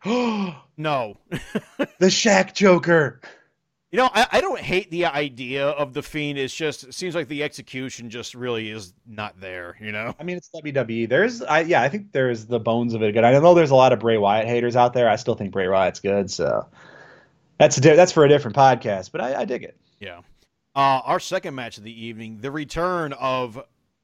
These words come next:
Speaker 2: Billy Big Fish Bollocks.
Speaker 1: Billy Big
Speaker 2: Uh,
Speaker 1: Bollocks Fish.
Speaker 2: uh, the Bastard Pac and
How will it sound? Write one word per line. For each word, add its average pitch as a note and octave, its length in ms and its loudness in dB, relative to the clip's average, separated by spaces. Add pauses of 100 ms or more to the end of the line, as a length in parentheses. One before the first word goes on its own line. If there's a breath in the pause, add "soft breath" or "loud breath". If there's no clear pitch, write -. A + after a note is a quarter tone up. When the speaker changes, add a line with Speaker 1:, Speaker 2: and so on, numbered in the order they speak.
(540)
Speaker 2:
Billy F3+ 260 0
Big D#3+ 280 -4
Fish E3+ 340 -6
Bollocks. A2+ 640 -8 (760)
Speaker 1:
Billy G#3+ 200 8
Big G#3+ 140 8
Speaker 2:
Uh, - 100 -4
Speaker 1:
Bollocks - 240 6
Fish. A3 600 4
Speaker 2:
uh, C3 680 -2 (260)
the B2+ 80 -20
Bastard D3+ 480 -6
Pac D#3 400 -6
and C#3+ 220 -12